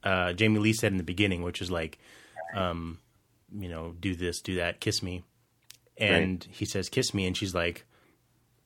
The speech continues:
Speaker 1: "Okay, I'm gonna creep
Speaker 2: Mm-hmm.
Speaker 1: out the creeper," 'cause he's not expecting it. He's trying to scare her. And he's
Speaker 2: Mm-hmm.
Speaker 1: like, "This guy's still wearing his little beanie.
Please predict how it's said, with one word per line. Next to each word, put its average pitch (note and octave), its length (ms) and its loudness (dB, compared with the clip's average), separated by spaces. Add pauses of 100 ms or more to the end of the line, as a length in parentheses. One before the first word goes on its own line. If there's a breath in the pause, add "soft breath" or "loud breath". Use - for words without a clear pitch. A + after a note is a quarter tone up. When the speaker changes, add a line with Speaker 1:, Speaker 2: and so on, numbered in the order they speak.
(320)
Speaker 1:
"Okay, F#2+ 320 -2 (440)
I'm G2+ 160 2
gonna G2 160 2
creep G#2+ 220 4
Speaker 2:
Mm-hmm. G#2 60 4
Speaker 1:
out G2 120 4
the F#2+ 80 0
creeper," G#2+ 420 2 (180)
'cause G#2+ 120 0
he's G#2 120 4
not A2+ 140 6
expecting G2+ 540 0
it. E2 100 -6
He's G2 160 -2
trying A#2 160 6
to F#2 60 4
scare C3 340 6
her. F#2+ 60 10
And F#2+ 100 6
he's G2+ 120 4
Speaker 2:
Mm-hmm. F#2+ 60 4
Speaker 1:
like, F2+ 140 2 (360 soft breath)
"This A2 180 4
guy's A2 200 6
still C3 220 6
wearing A#2+ 220 8
his G2+ 140 4
little G#2+ 180 6
beanie. F#2 400 2